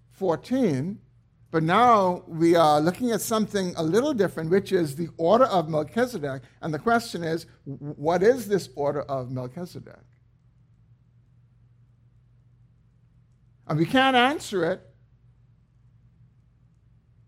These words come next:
from the Old Testament. We cannot answer it from the information that we have so far. We can speculate, and one speculation is as good as the other, but we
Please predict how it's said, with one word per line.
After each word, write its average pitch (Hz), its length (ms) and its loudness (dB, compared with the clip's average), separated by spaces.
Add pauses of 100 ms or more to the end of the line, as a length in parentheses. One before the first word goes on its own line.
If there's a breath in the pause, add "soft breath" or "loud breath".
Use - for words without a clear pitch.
(480)
from 185 340 -2
the 180 140 2
Old 180 240 0
Testament. 208 340 -4
We 143 60 -4
cannot 226 320 0
answer 208 400 -2
it 202 80 -6
from 190 160 -4
the 160 160 0
information 175 480 -4
that 160 100 -8
we 156 80 -6
have 160 220 -2
so 170 180 -8
far. 165 300 -6 (160 loud breath)
We 151 100 -2
can 147 160 -4
speculate, 208 840 -2 (360 soft breath)
and 143 400 -4 (100)
one 180 220 -2
speculation 170 720 -4
is 131 120 -8
as 120 160 -10
good 135 160 -4
as 123 160 -8
the 131 120 -4
other, 160 320 -2 (720 soft breath)
but 151 300 0
we 165 520 -2